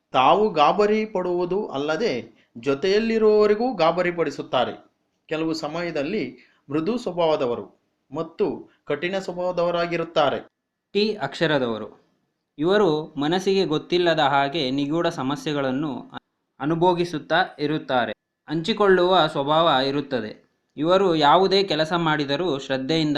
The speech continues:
Speaker 2: ಮಾಡುತ್ತಾರೆ. ಇವರು ಹೋರಾಡುವ ಶಕ್ತಿ ಹೊಂದಿರುತ್ತಾರೆ.
Speaker 1: ಯು ಅಕ್ಷರದವರು. ಇವರು ಚಂಚಲವಾದ ಮನಸ್ಸಿನವರಾಗಿರುತ್ತಾರೆ.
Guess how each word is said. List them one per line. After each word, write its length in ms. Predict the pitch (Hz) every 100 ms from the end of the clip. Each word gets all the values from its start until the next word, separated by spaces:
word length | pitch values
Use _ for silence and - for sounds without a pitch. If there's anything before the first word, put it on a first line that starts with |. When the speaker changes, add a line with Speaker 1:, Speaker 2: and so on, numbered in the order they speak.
| 151
Speaker 2:
ಮಾಡುತ್ತಾರೆ. 840 | 139 135 143 135 117 107 - _ _ _ _ _ _ _ _ _ 143
ಇವರು 260 | 170 196
ಹೋರಾಡುವ 580 | 175 180 196 196 185 180 143 151
ಶಕ್ತಿ 280 | 165 - 175
ಹೊಂದಿರುತ್ತಾರೆ. 680 | 156 143 151 147 127 113 113 - _ _ 151
Speaker 1:
ಯು 320 | 208 269 -
ಅಕ್ಷರದವರು. 880 | 170 - 175 165 143 123 107 - _ _ _ _ _ _ 151
ಇವರು 540 | 190 226 247 135 -
ಚಂಚಲವಾದ 760 | 156 180 190 233 226 214 175 180 143 - -
ಮನಸ್ಸಿನವರಾಗಿರುತ್ತಾರೆ. 1300 | 156 196 196 196 170 156 143 139 123 123 107 90 _